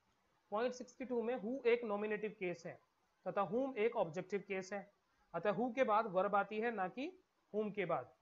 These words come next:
whom के बाद नहीं आती, ठीक है ना। Who क्या है? एक नॉमिनेटिव केस, समझ में आ रहा है? यानी कि who को यूज करना है एक सब्जेक्ट के तौर पर और whom का यूज करना है एक ऑब्जेक्ट के तौर पर। इसलिए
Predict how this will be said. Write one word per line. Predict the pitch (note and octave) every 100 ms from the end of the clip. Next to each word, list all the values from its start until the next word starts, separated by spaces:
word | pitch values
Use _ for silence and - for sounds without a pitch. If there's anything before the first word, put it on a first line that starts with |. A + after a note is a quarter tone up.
| _ _ _
whom | G3 G3+
के | G#3
बाद | F#3+ A3
नहीं | F#3+ F3
आती, | D3 - B2+
ठीक | A3 A3+
है |
ना। | C#4+ F3 - _ _ _ -
Who | A3
क्या | A#3+ A#3+
है? | A#3 C4
एक | A3 B3 F4+ - _ _ _
नॉमिनेटिव | F3+ G#3 G#3+ G#3 F#3+ E3+ -
केस, | C#3+ - - _ _ _ -
समझ | F#3
में | G3+ A3+
आ | A3
रहा | D#4
है? | - _ -
यानी | F#3 G3+
कि | G#3 A#3+
who | G#3+ A3
को | B3+
यूज | A3 A#3 A#3
करना | A3 G#3 G#3+
है | B3 - -
एक | A3+ A3+
सब्जेक्ट | G#3+ E3+ G#3+ A3 -
के | B3+ F#4 - _ _
तौर | G#3 G3+
पर | F3+ D3+ - _ _ _ -
और | G3+ D4 D4+ -
whom | G3+ G#3+
का | B3
यूज | A#3+ B3
करना | - G#3+ A#3
है | A#3+
एक | A#3
ऑब्जेक्ट | F3+ F3+ G#3 -
के | B3 F#4 - _ _ G#3
तौर | F#3
पर। | E3+ D3 - _ _ _ -
इसलिए | F3 A#3 B3+